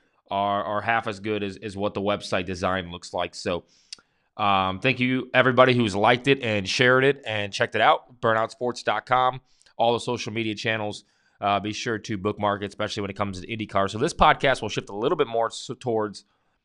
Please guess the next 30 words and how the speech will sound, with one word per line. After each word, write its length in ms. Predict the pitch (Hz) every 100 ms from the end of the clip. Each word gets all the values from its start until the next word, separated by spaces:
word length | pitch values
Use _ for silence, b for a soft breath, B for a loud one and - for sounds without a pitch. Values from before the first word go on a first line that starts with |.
| _ _ _ _ _ _ _ - -
um, 600 | 104 92 87 85 82 82
basketball, 800 | 110 120 - 117 113 113 107 b b b
football, 480 | - 135 110 113 107
Pacers, 460 | - 123 117 113 -
Colts, 640 | 120 113 113 - - - b b b -
college 300 | 120 113 107
basketball, 480 | 110 110 - 107 104
college 260 | 107 104 101
football, 560 | 107 - 101 98 92 b b b -
uh, 120 | 98
things 360 | 113 107 104
of 80 | 104
that 180 | 95 87
nature. 380 | 104 113 - 110
We 80 | 101
still 260 | - 175
will 180 | 139 135
talk 260 | 131 117 101
a 40 |
little 220 | 107 113
bit 100 | 101
of 100 | 98
racing, 360 | 104 104 104 101
but 120 | 95
the 60 | 87
bulk 320 | 107 117 117
of 140 | 95
the 180 | 98 104
IndyCar 320 | 107 101 98
stuff 260 | - 101